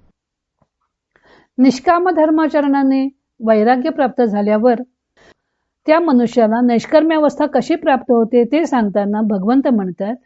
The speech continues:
की ज्याची बुद्धी कोठेही आसक्त नाही, जो जितेंद्रिय आहे, निस्पृह झाला आहे,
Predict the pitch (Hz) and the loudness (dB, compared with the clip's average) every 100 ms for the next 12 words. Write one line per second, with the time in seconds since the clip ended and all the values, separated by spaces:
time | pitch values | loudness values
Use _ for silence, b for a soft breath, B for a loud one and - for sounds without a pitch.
0 | b b _ 302 285 240 320 349 302 220 | b b _ 0 2 2 0 -2 -2 0
1 | 285 285 240 - 277 247 370 226 - 269 | -2 2 0 2 0 2 2 0 -2 -6
2 | 262 277 240 190 208 208 _ _ _ 247 | -2 -2 -2 -2 -4 -6 _ _ _ 0
3 | 285 285 240 - 285 294 311 320 294 202 | 2 2 -2 0 0 2 0 0 0 -2
4 | 202 196 202 - _ _ b b 254 254 | -2 -4 -6 -16 _ _ b b 0 2
5 | 254 320 302 370 330 240 233 202 185 202 | 2 2 2 2 2 2 2 0 -4 -6